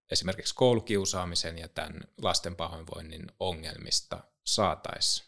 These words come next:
ehkäistyä tai kuriin sillä, että kouluihin yksinkertaisesti lisättäisiin aikuisia. Ville Turkka oli esimerkiksi sitä mieltä, että lapsella pitäisi olla, tai oppilaalla pitäisi olla sama luokanvalvoja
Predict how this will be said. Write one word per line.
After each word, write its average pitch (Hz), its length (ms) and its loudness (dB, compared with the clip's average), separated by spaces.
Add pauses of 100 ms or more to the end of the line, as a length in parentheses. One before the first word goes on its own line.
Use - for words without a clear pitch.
(760)
ehkäistyä 107 600 0
tai 101 200 -2
kuriin 95 380 -4
sillä, 82 280 -2
että - 180 -8
kouluihin 85 560 -4
yksinkertaisesti 95 760 -4
lisättäisiin 90 840 -4
aikuisia. - 600 -2 (1400)
Ville 92 200 8
Turkka 92 340 -4
oli 95 80 0
esimerkiksi 92 440 -2
sitä 104 200 -2
mieltä, 92 320 -6
että 101 260 -4
lapsella 90 340 -2
pitäisi - 600 -2
olla, 92 480 -4 (840)
tai 104 120 10
oppilaalla 98 380 6
pitäisi 104 300 0
olla 107 440 -4 (240)
sama 110 500 4
luokanvalvoja 76 800 0